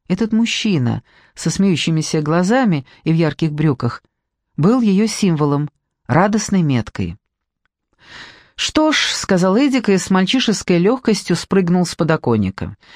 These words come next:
«Пора и честь знать. Вы же, наверное, поговорить пришли. А я вам совсем голову задурил своими дизайнерскими байками».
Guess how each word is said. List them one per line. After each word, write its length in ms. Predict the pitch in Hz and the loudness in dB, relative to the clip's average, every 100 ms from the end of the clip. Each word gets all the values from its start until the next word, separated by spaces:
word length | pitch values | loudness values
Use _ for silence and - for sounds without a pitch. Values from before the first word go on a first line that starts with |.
| - - _ _ _ | -20 -20 _ _ _
«Пора 280 | - 185 269 | 0 2 2
и 120 | 277 | 2
честь 360 | 208 - 165 135 | 0 0 0 0
знать. 600 | 139 139 131 - - - _ | 0 0 -2 -8 -12 -14 _
Вы 140 | - 180 | -2 0
же, 100 | 175 | 2
наверное, 460 | 175 165 160 160 | 2 0 0 -2
поговорить 500 | 151 156 180 262 254 | -2 -2 0 0 -2
пришли. 500 | - 117 - 113 98 107 _ - - _ _ - | -2 -2 0 -2 -2 -4 _ -20 -20 _ _ -2
А 80 | |
я 140 | 240 269 | 0 2
вам 140 | 247 | 0
совсем 440 | 214 220 208 240 226 | 0 0 0 2 4
голову 320 | 208 202 185 | 4 2 2
задурил 480 | 170 185 190 214 214 | 2 2 2 2 0
своими 440 | - 165 156 151 | 0 0 2 0
дизайнерскими 880 | 147 170 147 180 165 151 - 156 147 | 0 0 2 2 2 -2 -2 0 2
байками». 760 | 127 127 110 - 113 107 92 | 2 2 0 0 -2 0 -2